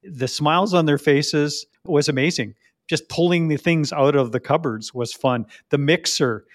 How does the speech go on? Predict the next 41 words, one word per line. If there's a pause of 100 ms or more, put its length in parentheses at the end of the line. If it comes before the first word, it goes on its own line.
(200)
when
they
mixed
the
dough,
it
was
hilarious
to
watch. (100)
One
of
the
men (200)
had
never
even
used
a
mixer
before,
so
we
had
to
explain
to
him
how
to
put
it
up
and
put
it
down, (260)
turn
the
button
on.